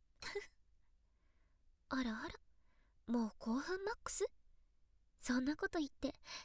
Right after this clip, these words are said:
すぐに射精しちゃうつもりでしょ。ダメですよ。これは治療なんですからね。ちゃんとミユの指示に従って、お兄さんのエッチなザーメン、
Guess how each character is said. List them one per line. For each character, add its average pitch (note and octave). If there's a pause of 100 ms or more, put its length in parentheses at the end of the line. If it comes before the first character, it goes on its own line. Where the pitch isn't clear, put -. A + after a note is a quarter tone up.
す -
ぐ C4
に G3
射 G#3+
精 B3+
し -
ち -
ゃ C#4+
う C#4+
つ -
も C#4+
り D#4+
で F#4
し -
ょ。 C#4+ (960)
ダ C#4+
メ E4+
で E4+
す -
よ。 D#4 (640)
こ A#3+
れ A#3+
は A#3
治 -
療 C#4
な F4+
ん G4
で F#4+
す -
か A3
ら F#3+
ね。 B3 (840)
ち -
ゃ D#4+
ん D4
と E4
ミ F4+
ユ G4+
の D4+
指 C#4+ (180)
示 D#4
に B3+
従 D4
っ D4+
て、 - (380)
お C#4
兄 D4+
さ D4
ん G#3+
の G3+
エ B3+
ッ C#4+
チ -
な G3
ザ B3+
ー B3+
メ G#3+
ン、 -